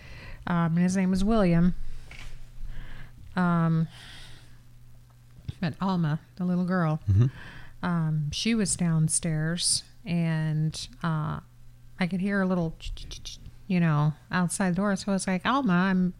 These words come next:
Speaker 1: I feel, I feel like it's you out there. Can you come in?" And, uh,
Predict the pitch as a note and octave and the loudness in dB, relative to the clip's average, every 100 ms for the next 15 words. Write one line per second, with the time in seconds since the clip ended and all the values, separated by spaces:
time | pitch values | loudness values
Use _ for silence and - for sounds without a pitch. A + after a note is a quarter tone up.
0 | - F3+ - A#3 G#3 G3 A3 G#3 F#3 F#3+ | -2 0 2 0 -2 -6 -4 -2 -2 -2
1 | A3 G3+ E3 - F3 F#3 F#3 F3+ E3+ D#3+ | -2 0 0 2 2 4 2 2 2 2
2 | A#3 F3+ - - - - - - - - | 2 0 -2 -12 -20 -20 -18 -16 -16 -16
3 | - - - - F3+ E3+ E3 D#3+ E3 D#3+ | -18 -10 -6 0 2 4 4 2 0 -2
4 | E3 E3 | -2 -4